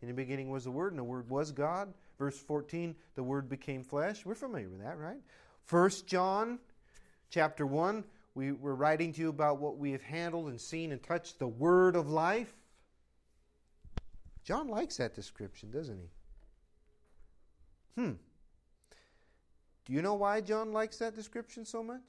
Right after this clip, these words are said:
Do you know why he uses it in John chapter one and in First John one? Because he saw the revelation first. Then he wrote the Gospels and the letters.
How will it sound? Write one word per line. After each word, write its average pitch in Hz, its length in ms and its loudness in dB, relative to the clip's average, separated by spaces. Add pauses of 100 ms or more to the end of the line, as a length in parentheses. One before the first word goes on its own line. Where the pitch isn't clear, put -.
(1040)
Do 117 80 -8
you 113 60 -4
know 131 140 0
why 202 280 6
he 214 220 2
uses 226 380 -2
it 247 120 0
in 196 80 -4
John 208 300 4
chapter 214 380 2
one 214 300 2
and 175 180 0
in 156 60 -2
First 196 320 0
John 208 420 0 (680)
one? 208 400 -2 (960)
Because 202 320 8
he 208 60 2
saw 233 300 6
the 240 100 10
revelation 208 680 8
first. - 720 4 (880)
Then 170 140 4
he 196 80 10
wrote 208 320 10
the 202 80 6
Gospels 220 800 6 (300)
and 175 160 0
the 170 80 6
letters. 123 800 2